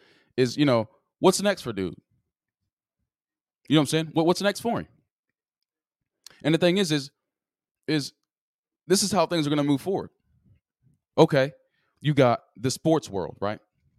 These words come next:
This is how the sports world works. And you ain't gonna s-, hear this anywhere else, so go ahead and like this video. You know what I'm saying? Subscribe if you're not subscribed.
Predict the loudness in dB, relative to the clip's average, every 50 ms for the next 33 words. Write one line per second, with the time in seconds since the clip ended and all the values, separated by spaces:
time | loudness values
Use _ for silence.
0 | _ _ _ _ _ -2 -2 -2 -2 -2 -2 -2 -2 -2 -6 -10 -6 -6 -6 -6
1 | -6 -8 -8 -8 -8 -8 -12 -14 -14 -16 -10 -4 -2 0 0 0 2 0 0 0
2 | -2 -4 -2 -2 -2 -2 -2 -2 -4 -2 0 0 0 0 0 -4 -4 -2 -2 0
3 | 0 0 -2 -2 -2 -6 -8 -4 -4 -4 -2 0 0 0 0 -2 _ _ _ _
4 | _ -6 -2 0 0 0 0 0 -2 -2 -2 -4 -8 -6 0 2 4 4 2 0
5 | -2 -4 -2 0 0 -2 -2 -6 -10 -4 0 2 2 2 0 -4 -10